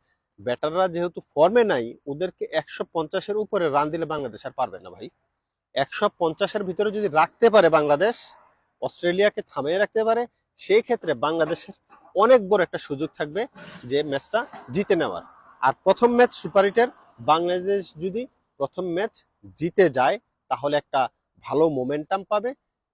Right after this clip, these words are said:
তারপর দিনই তো আবার, আহ, ইন্ডিয়ার সাথে খেলা, তারপর দিনও ইন-,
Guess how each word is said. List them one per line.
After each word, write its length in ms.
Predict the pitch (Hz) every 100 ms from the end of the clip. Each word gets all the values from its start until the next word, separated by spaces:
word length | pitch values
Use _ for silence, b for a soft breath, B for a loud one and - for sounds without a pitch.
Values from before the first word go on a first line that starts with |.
| _ _ _ _ -
তারপর 380 | 143 143 127 131
দিনই 260 | 151 233
তো 100 | 254 202
আবার, 200 | 165 156
আহ, 420 | - - 147 123 -
ইন্ডিয়ার 300 | 175 165 156
সাথে 240 | 156 - -
খেলা, 200 | 117 - _ _ _ _ _
তারপর 300 | 127 131 151 156
দিনও 240 | 202 196
ইন-, 160 | 151